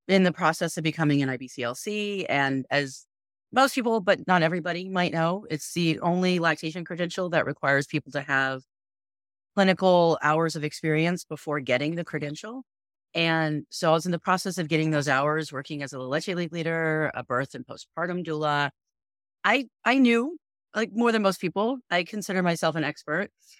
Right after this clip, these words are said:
A-, as happens when you're new with things, I, I didn't know as much as I thought I did, but, um, I, I was like, "Yeah, breastfeeding is gonna be easy 'cause I know a lot of stuff." And it turns out knowing things doesn't make your baby good at breastfeeding. But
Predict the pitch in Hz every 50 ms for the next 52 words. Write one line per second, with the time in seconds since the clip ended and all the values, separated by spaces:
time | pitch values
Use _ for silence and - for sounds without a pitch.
0 | _ _ _ _ _ _ _ _ _ _ _ _ - 185 - - - 240 254 240
1 | - - 233 190 175 - 185 208 220 220 202 196 190 185 180 175 165 160 156 156
2 | 156 - 165 147 147 170 190 - 180 156 151 143 147 - - 151 156 165 - 151
3 | 160 151 147 147 165 147 - - 151 - 254 240 - 202 156 135 135 135 135 -
4 | - - - 202 262 - _ - 170 165 160 - - _ _ _ _ _ _ _
5 | _ _ _ - 160 170 165 165 156 151 151 151 - _ _ _ _ _ _ _
6 | - 180 180 185 190 185 175 175 185 190 190 180 202 196 185 - 226 269 311 180
7 | 127 - - - 226 - - 240 226 226 190 208 185 190 160 165 165 147 180 247
8 | 285 220 180 156 - 147 160 156 147 160 185 190 170 147 120 - - - - -
9 | 202 175 - - - - 135 127 127 156 - _ _ _ _ _ _ - - 214
10 | 214 208 214 190 - 170 156 160 160 156 151 - 151 143 - 147 139 151 - 147
11 | 143 - 147 123 131 127 135 139 135 120 - 123 117 117 120 120 - - 127 131
12 | - - 113 131 - - - 196 185 196 214 226 - _ _ _ _ _ _ _
13 | _ _ _ _ _ - 165 160 165 170 160 151 143 -